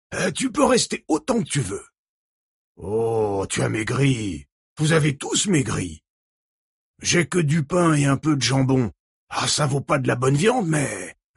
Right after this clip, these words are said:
j'ai du beurre pour l'accompagner. » Ils le suivent jusqu'à son appartement.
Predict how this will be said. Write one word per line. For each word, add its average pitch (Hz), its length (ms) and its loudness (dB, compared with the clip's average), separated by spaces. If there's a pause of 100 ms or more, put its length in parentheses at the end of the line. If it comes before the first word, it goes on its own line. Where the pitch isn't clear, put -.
(100)
j'ai 117 180 2
du 127 140 -2
beurre 156 300 2
pour 123 120 -6
l'accompagner. » 135 720 -2 (1000)
Ils 123 140 2
le 127 120 4
suivent 170 340 0
jusqu'à 139 300 0
son 117 160 0
appartement. 85 520 -6